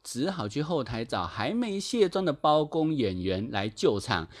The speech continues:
结果这个包公演员硬是给他改了剧情，用包公身份砸了驸马爷。哦，观众看的是通声叫好啊。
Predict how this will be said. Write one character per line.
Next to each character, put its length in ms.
结 140
果 120
这 80
个 80
包 260
公 280
演 180
员 300
硬 260
是 200
给 140
他 120
改 180
了 80
剧 260
情， 360
用 220
包 280
公 300
身 300
份 280
砸 360
了 80
驸 240
马 180
爷。 300
哦， 180
观 280
众 220
看 220
的 100
是 140
通 360
声 380
叫 260
好 200
啊。 240